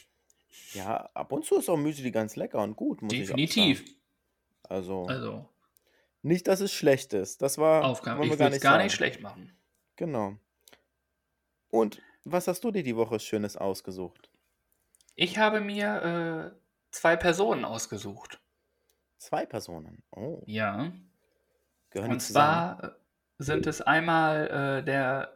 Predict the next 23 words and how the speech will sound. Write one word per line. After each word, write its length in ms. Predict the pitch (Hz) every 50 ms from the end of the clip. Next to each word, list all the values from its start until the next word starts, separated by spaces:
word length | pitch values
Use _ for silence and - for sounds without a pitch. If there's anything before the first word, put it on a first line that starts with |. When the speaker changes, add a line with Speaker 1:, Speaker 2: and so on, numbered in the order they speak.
| -
Speaker 2:
Doktor 460 | - 120 131 165 185 185 - 180 175 165
Michael 560 | 165 170 175 185 180 156 131 139 143 139 139
Zokos 720 | - - 160 165 165 - - 233 269 285 - - - - - - _ _ _
und 220 | - 160 151 156 156
Jan-Josef 720 | 139 151 156 180 196 185 180 175 175 175 170 170 170 -
Liefers. 760 | 170 170 196 233 - - 117 104 101 - - - - - _ _ _ _ _ _ _ _ _ _ _ _ _ _ _ _ _ _ _ _ _ _ _ _ _ _ _ -
Speaker 1:
Den 160 | 104 95 -
ersten 460 | - - 98 110 120 - - - 107
kenne 260 | - - 113 113 131
ich 120 | 156 170 -
nicht, 220 | 180 185 180 -
den 140 | - 135 127
zweiten 440 | - - - 120 127 131 139 135 135
kenne 340 | - - 98 95 98 92 87
ich. 180 | - - _ _ _ _ _ _ _ _ _ _ _ _ _ _ _ _ _ _ _ _ _ _ _ _ _ _ _ _
Hm, 300 | - 101 95 90 87 85 - _
was 180 | _ 98 101 -
haben 120 | 131 120
die 80 | 117 117
beiden 200 | 110 107 104 107
miteinander 460 | 107 104 104 98 95 95 95 95 92
zu 120 | - - 98
tun? 380 | - - 135 117 104 95 -